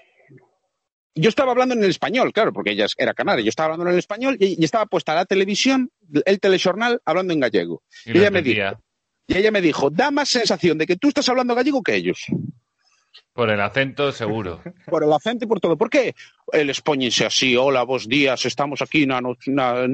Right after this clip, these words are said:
Speaker 1: as novas de, do telexornal", non sei que. E hablan un gallego súper raro,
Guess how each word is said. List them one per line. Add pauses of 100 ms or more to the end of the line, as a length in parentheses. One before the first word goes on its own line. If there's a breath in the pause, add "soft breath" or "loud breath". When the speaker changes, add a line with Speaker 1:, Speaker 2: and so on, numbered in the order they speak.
(300)
Speaker 1:
as
novas
de,
do
telexornal",
non
sei
que.
E
hablan
un
gallego
súper
raro,